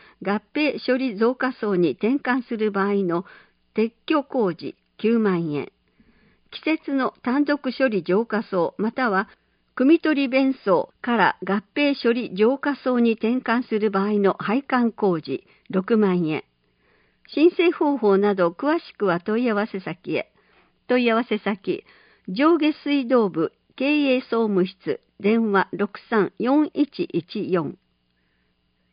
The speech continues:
ご家庭の浄化槽の法定検査をお忘れなく。ご家庭の浄化槽は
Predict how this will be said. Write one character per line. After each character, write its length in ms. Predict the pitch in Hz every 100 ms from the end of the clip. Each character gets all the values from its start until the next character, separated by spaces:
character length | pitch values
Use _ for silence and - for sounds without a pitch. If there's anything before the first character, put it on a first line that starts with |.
| _ _ _ _ _ _
ご 140 | 208 233
家 180 | 339 -
庭 180 | 311 294
の 160 | 269
浄 220 | 240 285
化 180 | - 330
槽 260 | - 220 190
の 160 | 165 -
法 300 | - 285 349
定 280 | 320 294
検 300 | - 285 233
査 180 | - 165
を 140 | 143 -
お 100 | 180
忘 260 | 240 - 202
れ 140 | 180
な 160 | - 185
く。 240 | 143 - _ _ _ _ _ _ _ _ _ _ _ -
ご 120 | 233
家 160 | 339 349
庭 160 | 302 302
の 160 | 269
浄 220 | 214 247 277
化 160 | -
槽 280 | - 208 185
は 220 | 170 175